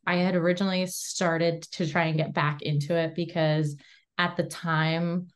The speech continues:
when I started this, work was just at an all-time high stress-wise. And I just wanted some type of goofy, fun, creative outlet that I didn't really have to think about and just to have fun with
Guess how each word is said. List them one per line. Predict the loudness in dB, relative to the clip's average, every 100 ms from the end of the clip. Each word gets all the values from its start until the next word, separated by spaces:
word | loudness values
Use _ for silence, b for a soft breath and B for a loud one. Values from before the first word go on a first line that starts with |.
| _ _ _ _
when | 4 4
I | 2
started | 2 2 2
this, | 2 2 0
work | -4 0 0 0
was | -2 -2 -4 -6
just | -2 -2 0 0
at | 2
an | 2
all-time | 0 -2 -2 -2 -2 -2
high | -2 -2 0 -2
stress-wise. | -4 -4 -4 0 2 4 2 -2 -10 _ b b b _
And | 0 2 2 0 -2
I | -2 0 0
just | -2 -2
wanted | -2 -2 -2
some | -4 -4
type | -2 -2
of | -2 -4
goofy, | -2 -2 -2 -2 -2
fun, | 0 2 4 4 2
creative | 0 0 2 2
outlet | 2 2 0 -2
that | -2
I | -2
didn't | -2 -2
really | 0 0
have | -2 -4
to |
think | -4 -4
about | -2 0 2 0 -2 -4
and | 0 2 2 0 -4
just | -8 -6
to |
have | -2 -2 -2
fun | -2 0
with | 2 0